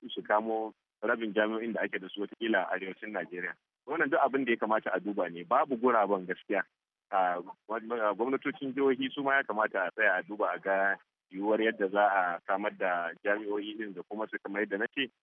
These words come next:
a yi ƙoƙarin samar da jami'o'i masu zaman kansu musamman a arewacin Najeriya. Rashin jami'o'in da rashin guraben shi ya haddasa wancan wasu mutanen suke ƙoƙarin, a,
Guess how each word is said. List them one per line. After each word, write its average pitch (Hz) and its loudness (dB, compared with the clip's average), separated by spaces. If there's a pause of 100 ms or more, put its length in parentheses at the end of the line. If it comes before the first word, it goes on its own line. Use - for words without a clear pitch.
(280)
a 92 -6
yi 110 -6
ƙoƙarin 101 -2
samar 107 0
da 98 0
jami'o'i 101 -2
masu 95 -8
zaman 98 -4
kansu 101 -6
musamman 95 -6
a 90 -6
arewacin 92 -6
Najeriya. 90 -4 (360)
Rashin 123 0
jami'o'in 113 0
da 95 0
rashin 110 -2
guraben 104 2
shi 117 0
ya 117 4
haddasa 123 -2
wancan 110 0
wasu 101 -8
mutanen 104 -2
suke 107 -10
ƙoƙarin, 110 -2 (380)
a, 95 4